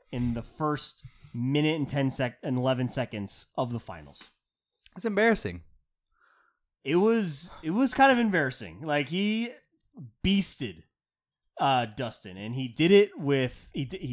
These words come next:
Speaker 1: he, he took him down three different times and had a gut wrench that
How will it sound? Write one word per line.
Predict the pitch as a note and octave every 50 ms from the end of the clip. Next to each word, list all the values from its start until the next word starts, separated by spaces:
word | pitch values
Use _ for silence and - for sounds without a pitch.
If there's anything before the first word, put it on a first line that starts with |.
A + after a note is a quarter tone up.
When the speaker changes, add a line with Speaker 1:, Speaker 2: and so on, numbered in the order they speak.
| A#2+
Speaker 1:
he, | A#2+ B2
he | A#2+ B2
took | A#2+ - D3 C#3+
him | F3+ F3 E3
down | D3+ D3 D3 C#3+ D3 C#3+
three | C#3 - C#3 C#3
different | C#3+ D#3+ D#3+ - F3+ D#3
times | E3 C3+ A#2 A#2+ A#2+ A#2+ A#2+ - - _ _ _ _ _ _ _ _ _ -
and | D3+ C3+ C3 B2+ B2
had | A#2+ C3+ C3+ C3 C3 C3 D#3+ - - -
a | C3 B2 A#2+ B2 A#2+ A#2+ A2+ A2 A2 - - B2 G#2 - _
gut | - D#3 - A2 A2+
wrench | G#2 G2 F#2 F#2 F#2 - - - - _ _ _ _ _ _ _ -
that | B2 C3 C3+ B2+ A#2+ A#2+ B2